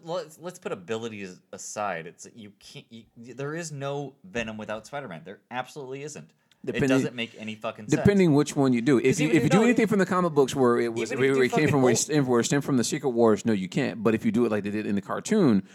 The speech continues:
Speaker 2: where it was on the shuttle, where the Rhino, uh,
Speaker 1: Okay,
Speaker 2: broke
Speaker 1: well,
Speaker 2: into the shuttle and
Speaker 1: that makes sense, but it's still bonded with Spider-Man forever. Even if you do fucking Ultimate,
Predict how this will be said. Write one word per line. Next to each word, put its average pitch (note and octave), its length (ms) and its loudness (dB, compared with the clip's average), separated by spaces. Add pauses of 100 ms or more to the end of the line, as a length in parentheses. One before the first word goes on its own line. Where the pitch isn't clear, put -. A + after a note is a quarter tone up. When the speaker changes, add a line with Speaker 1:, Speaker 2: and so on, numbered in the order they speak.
(180)
Speaker 2:
where A2+ 280 4
it A2 80 2
was G2+ 220 2
on A2 180 0
the F#2+ 80 -2
shuttle, - 380 2
where A2 120 4
the G2 80 4
Rhino, A2+ 680 2 (120)
uh, A#2+ 140 0
Speaker 1:
Okay, G#2+ 140 -2
Speaker 2:
broke B2+ 140 6
Speaker 1:
well, C3 80 0
Speaker 2:
into C#3 100 0
the A2+ 40 -4
shuttle A#2 240 2
and A#2 80 0
Speaker 1:
that A2+ 120 2
makes C#3+ 180 -2
sense, G#3+ 160 -4
but C#3 160 -6
it's C3 140 -12
still D#3 180 -4
bonded G2+ 300 -10
with G#2+ 100 -14
Spider-Man E3 300 -12
forever. F#2 160 -16 (120)
Even A3 160 -10
if G3+ 120 -12
you G#3+ 40 -16
do A3 120 -12
fucking G#3 340 -8 (100)
Ultimate, G#2 540 -4